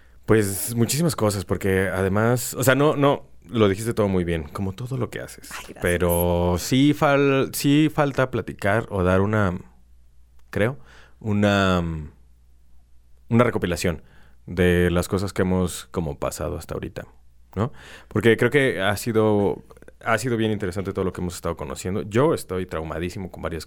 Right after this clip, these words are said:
Speaker 1: de las historias que, que hemos escuchado. Este, encantado con la respuesta de muchísimas personas. Y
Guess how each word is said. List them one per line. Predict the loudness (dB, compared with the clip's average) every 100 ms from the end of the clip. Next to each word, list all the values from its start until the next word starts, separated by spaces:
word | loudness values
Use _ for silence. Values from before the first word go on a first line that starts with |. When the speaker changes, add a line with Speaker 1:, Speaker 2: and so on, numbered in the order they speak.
| -12
Speaker 1:
de | -12
las | -10 -12
historias | -10 -10 -10
que, | -12 -12 -12 -16
que | -12 -8
hemos | -8 -10
escuchado. | -12 -8 -6 -6 -8 -20 -20 -20 -20 -20 -20 -20 -12
Este, | -6 -6 -6 -4 -4 -2
encantado | -2 0 0 0 -2
con | -2
la | -4
respuesta | -4 -8 -6 -6
de |
muchísimas | -6 -8 -10 -10 -10
personas. | -8 -8 -8 -10 -16 -20 -20 -20 -20 -20 -16 -4
Y | 0 2 2 0 0 0 0